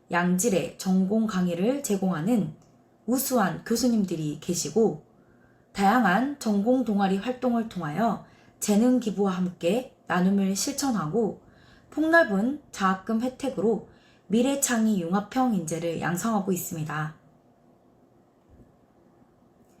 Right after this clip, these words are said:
저에게 있어 목포대학교 식품영양학과에서의 사 년은 인생에서 터닝포인트가 되어주었고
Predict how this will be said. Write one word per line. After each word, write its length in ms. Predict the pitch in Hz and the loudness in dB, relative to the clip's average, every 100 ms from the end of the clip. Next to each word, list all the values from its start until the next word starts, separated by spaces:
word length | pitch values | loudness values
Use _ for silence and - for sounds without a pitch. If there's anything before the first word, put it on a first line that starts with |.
| _ _ _ _ | _ _ _ _
저에게 400 | - 220 247 285 | 2 4 6 4
있어 520 | 214 - 180 180 196 | 2 0 0 2 2
목포대학교 880 | 165 165 - 208 185 175 - 269 294 | -2 -6 -4 -2 0 -4 -4 -2 0
식품영양학과에서의 1400 | 294 339 339 - 302 196 180 214 208 - 190 180 180 170 170 | 0 -4 -4 -4 0 2 2 0 0 0 0 0 -2 -4 -4
사 180 | - | -4
년은 440 | 208 160 226 170 156 _ _ - - _ _ _ | -2 0 0 -2 -4 _ _ -20 -20 _ _ _
인생에서 800 | - 214 226 254 208 233 240 185 - | 2 4 4 2 2 2 2 0 -2
터닝포인트가 1000 | 311 330 320 - 269 247 196 190 180 | 0 0 -2 -2 -2 -2 0 2 0
되어주었고 920 | 180 185 175 170 151 - 240 226 - | 0 0 0 -2 -6 -2 2 2 0